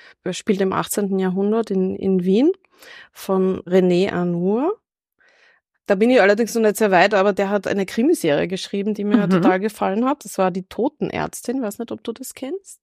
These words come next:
Speaker 2: Mhm.
Speaker 1: Na, spielt auch im, im historischen Wien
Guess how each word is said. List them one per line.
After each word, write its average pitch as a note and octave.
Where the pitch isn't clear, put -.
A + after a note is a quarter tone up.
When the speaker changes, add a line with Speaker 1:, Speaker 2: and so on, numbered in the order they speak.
Speaker 2:
Mhm. A3
Speaker 1:
Na, A#3+
spielt A3
auch G3
im, A3+
im A3
historischen A3+
Wien B3